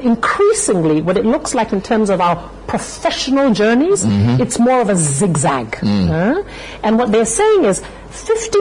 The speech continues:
Speaker 1: percent, this is a statistics I, I read recently, huh?
Speaker 2: Mm-hmm.
Speaker 1: Fifty-six percent of candidates report applying for jobs
Speaker 2: Mm.
Speaker 1: outside their current area of expertise. So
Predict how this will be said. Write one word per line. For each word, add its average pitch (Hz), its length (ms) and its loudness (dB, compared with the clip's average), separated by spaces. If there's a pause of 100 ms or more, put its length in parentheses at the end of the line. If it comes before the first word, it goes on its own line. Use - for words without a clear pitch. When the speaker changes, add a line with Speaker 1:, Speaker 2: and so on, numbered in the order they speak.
Speaker 1:
percent, 208 320 2
this 240 140 0
is 233 100 2
a 214 100 4
statistics - 640 -2
I, 170 120 0 (140)
I - 20 2
read 175 260 0
recently, 151 480 -2
huh? 247 120 0 (500)
Speaker 2:
Mm-hmm. 98 200 0 (560)
Speaker 1:
Fifty-six 392 720 -2
percent 220 320 0
of - 120 -2
candidates 202 600 0
report 247 480 0
applying 262 500 0
for - 200 -2
jobs 202 800 0 (200)
Speaker 2:
Mm. 92 100 2 (280)
Speaker 1:
outside 254 840 0
their 180 140 0 (120)
current 240 540 0 (120)
area 202 500 4
of 160 220 -2 (160)
expertise. - 1000 -6 (240)
So - 180 -2